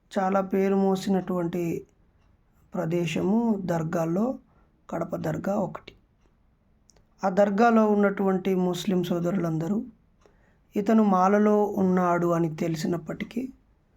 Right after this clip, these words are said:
"మా దర్గాని విజిట్ చేయండి" అని ఆయన వాళ్ళందరూ కోరడం, ఇతను హీరో కాబట్టి అందరికీ హీరో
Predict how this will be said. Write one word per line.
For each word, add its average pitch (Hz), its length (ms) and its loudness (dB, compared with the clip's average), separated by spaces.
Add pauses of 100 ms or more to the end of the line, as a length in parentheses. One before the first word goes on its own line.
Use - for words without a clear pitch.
(380)
"మా 185 160 2
దర్గాని 180 540 0
విజిట్ 175 480 -2
చేయండి" 170 320 0
అని 165 120 -2
ఆయన 160 300 -4 (340)
వాళ్ళందరూ 160 460 -2
కోరడం, 156 680 -4 (1200)
ఇతను 214 520 2 (880)
హీరో 226 400 2
కాబట్టి 180 540 0
అందరికీ 202 600 2
హీరో 156 440 0